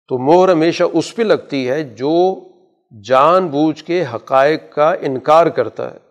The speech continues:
جو تل جاتا ہے کہ میں نے کسی بھی صورت میں اس بات کو قبول نہیں کرنا، اور اس چیز کا اس کو حقیقت میں عرفان ہوتا ہے کہ یہ ہے کیا چیز۔ ناواقفیت نہیں ہوتی، جہالت نہیں ہوتی۔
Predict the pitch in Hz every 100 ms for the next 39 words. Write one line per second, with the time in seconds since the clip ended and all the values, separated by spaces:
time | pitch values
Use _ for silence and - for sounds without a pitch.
0 | _ _ _ _ _ _ 120 113 165 165
1 | - 226 202 151 147 170 170 156 147 165
2 | 165 165 147 202 190 - 160 165 170 175
3 | 151 120 131 147 - 165 - 147 170 165
4 | 208 175 135 - _ _ - - _ 147
5 | 170 202 - - 196 175 196 175 - 160
6 | 131 160 156 180 170 151 123 - 151 185
7 | 143 143 196 151 143 127 165 190 180 131
8 | 127 110 - _ _ _ _ _ _ _
9 | _ 123 131 147 147 190 202 190 240 190
10 | 117 123 - _ _ _ _ _ _ _
11 | 113 127 120 165 196 208 226 180 117 117